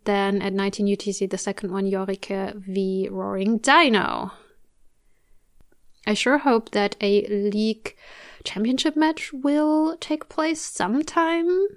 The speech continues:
this week. Um, but we will, we will see, and we'll all be there and be bright and happy. And with this,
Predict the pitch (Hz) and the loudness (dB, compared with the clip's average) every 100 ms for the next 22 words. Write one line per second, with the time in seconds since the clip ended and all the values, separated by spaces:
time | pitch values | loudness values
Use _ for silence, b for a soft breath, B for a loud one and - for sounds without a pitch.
0 | - _ 320 359 - 359 427 - - - | -14 _ -4 -2 4 6 6 4 -14 -20
1 | - _ _ _ _ _ - 226 220 220 | -20 _ _ _ _ _ -12 -8 -6 -6
2 | 196 196 - - 208 202 190 208 214 220 | -6 -8 -8 -2 0 0 0 0 2 2
3 | 247 247 - B B B B B B B | 0 -4 -18 B B B B B B B
4 | B _ - _ 220 190 226 - 392 415 | B _ -20 _ 0 2 -4 2 8 8
5 | B B B - 226 214 208 208 208 214 | B B B -8 -4 -2 -2 -2 -4 -2
6 | 226 247 247 320 349 339 320 233 - B | 0 0 6 6 8 6 6 6 2 B
7 | B B - _ _ - _ - - 208 | B B -20 _ _ -20 _ -16 -8 -6
8 | 208 - 196 196 202 - _ 202 208 220 | -6 -6 -4 -2 -4 -8 _ -14 -8 0
9 | 269 330 330 320 247 - - - - - | 4 6 6 4 2 -2 -6 -10 -12 -20
10 | - _ - _ _ - _ - - _ | -20 _ -20 _ _ -20 _ -20 -20 _
11 | _ - 349 370 311 311 240 226 226 | _ 2 6 6 4 2 2 2 0